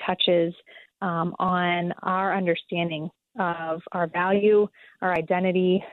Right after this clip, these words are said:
and our human dignity. So, um, yeah, Jacob does a great job touching on that in one of these chapters, as you mentioned,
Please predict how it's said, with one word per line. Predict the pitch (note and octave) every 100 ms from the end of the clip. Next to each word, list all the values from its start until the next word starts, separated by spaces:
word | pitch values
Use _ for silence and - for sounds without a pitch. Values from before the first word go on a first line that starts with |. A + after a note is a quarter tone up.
| - -
and | F3+ F3 E3
our | E3+
human | G#3 F3+ E3
dignity. | E3 D#3+ D3+ D#3 -
So, | G3 F#3 - - - -
um, | F3+ F3 - _ -
yeah, | A3 F3 -
Jacob | G3+ A#3 A#3 A3
does | A3 G#3
a | G#3
great | G#3 G3
job | G#3 F#3+ F#3 F#3 F#3 - _ _ _ A3 A#3+
touching | A#3 - A3+
on | G3+ G#3 G#3 G#3
that | G3+ G3+
in | - G3+
one | G3 G3+
of | G3
these | G3+ G3
chapters, | G3+ F#3 - G3+ F#3+
as | F#3 F#3
you | F3+
mentioned, | F3 F3+ F#3 F3+